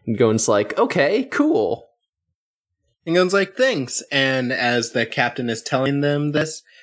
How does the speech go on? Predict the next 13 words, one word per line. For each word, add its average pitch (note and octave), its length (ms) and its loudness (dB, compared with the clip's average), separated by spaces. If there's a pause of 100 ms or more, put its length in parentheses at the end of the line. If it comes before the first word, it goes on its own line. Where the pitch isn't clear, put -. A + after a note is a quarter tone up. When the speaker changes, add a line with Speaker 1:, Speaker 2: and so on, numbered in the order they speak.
(120)
Speaker 2:
we B2 300 0
see C#3 300 0
in B2+ 80 2
the B2 40 0
background A#2+ 680 0
a A2 540 0
guy A2+ 220 0
is G#2+ 260 0
listening A2 400 -2
in A2 160 -4
onto G#2+ 320 -6
their G2 200 -4
conversation. A#2+ 960 -2